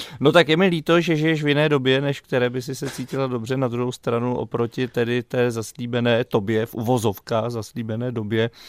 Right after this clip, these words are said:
eh, tedy pouze některých, eh, věcí, eh, z první republiky, tak, eh, máme to štěstí, že nás nečeká druhá světová válka, i když kdo ví.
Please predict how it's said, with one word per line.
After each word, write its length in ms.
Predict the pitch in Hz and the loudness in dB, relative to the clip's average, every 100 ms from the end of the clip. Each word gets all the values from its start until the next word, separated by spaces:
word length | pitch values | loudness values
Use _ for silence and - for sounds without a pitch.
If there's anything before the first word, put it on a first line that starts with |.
| - - | -20 -12
eh, 160 | - 107 | -6 -6
tedy 260 | - 107 110 | -4 -2 -2
pouze 320 | 107 104 113 | -4 -4 -4
některých, 560 | 110 - - 113 113 | -4 -6 -8 -8 -6
eh, 220 | 127 110 104 | -4 -2 -2
věcí, 520 | 110 104 - 113 113 | -4 -6 -8 -8 -6
eh, 200 | 123 117 | -2 0
z 40 | 110 | 0
první 320 | - 110 123 | -4 -4 -2
republiky, 560 | 117 120 117 113 - 123 | -2 -4 -4 -4 -4 -6
tak, 320 | - 117 - | -4 -4 -2
eh, 160 | 113 | -2
máme 320 | 110 113 110 117 | 0 -2 -2 -4
to 120 | 123 | -8
štěstí, 420 | - 107 - 120 | -10 -14 -12 -8
že 80 | 117 | -6
nás 160 | 117 | -4
nečeká 400 | 120 110 120 127 | -6 -8 -6 -4
druhá 240 | 117 117 113 | -4 -2 -4
světová 400 | 113 117 123 117 | -6 -8 -4 -4
válka, 420 | 104 98 - 127 - - - - - | -4 -6 -6 -8 -10 -20 -20 -20 -8
i 60 | 120 | -2
když 180 | 117 | -2
kdo 180 | 107 107 | -2 -2
ví. 220 | 98 104 | -2 -4